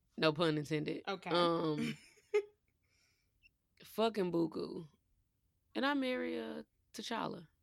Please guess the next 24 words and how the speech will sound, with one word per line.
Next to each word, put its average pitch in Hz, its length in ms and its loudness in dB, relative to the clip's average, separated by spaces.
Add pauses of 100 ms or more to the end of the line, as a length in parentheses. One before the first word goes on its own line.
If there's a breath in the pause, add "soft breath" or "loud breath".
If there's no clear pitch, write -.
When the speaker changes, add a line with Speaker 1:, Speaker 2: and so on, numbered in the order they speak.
(3000)
Speaker 2:
I'm 185 80 -14
trying 262 360 2
to 180 60 -10
think. 185 460 0 (380 loud breath)
I 202 100 -2
think 330 260 -4
mine 208 420 2
would 180 180 -4
be 185 280 -10
the 175 100 -6
same, 175 640 -2 (580)
the 180 80 -4
same, 165 560 -2 (180)
'cause 180 160 -2
it's 269 160 -4
just - 180 -8
something 381 220 -6
about 185 200 2
Chadwick 240 440 2
Boseman 190 380 0
in 190 100 2
that 196 160 2
walk, 175 340 -2
honey. 147 340 -8